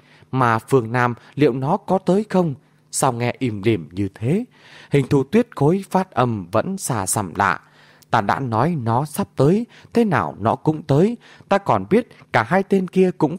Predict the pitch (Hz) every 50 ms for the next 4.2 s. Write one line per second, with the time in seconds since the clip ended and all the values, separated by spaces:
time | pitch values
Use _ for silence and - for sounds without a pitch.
0 | - - 160 180 214 175 135 104 87 - _ - - _ _ _ _ _ _ -
1 | 139 110 95 78 - _ 127 123 117 113 - - 151 143 131 - 120 98 90 85
2 | - - 104 95 95 110 90 78 82 - 117 110 101 - - - - - _ _
3 | 139 127 - - 143 135 120 107 120 - - 95 95 104 101 95 87 90 98 98
4 | 95 90 90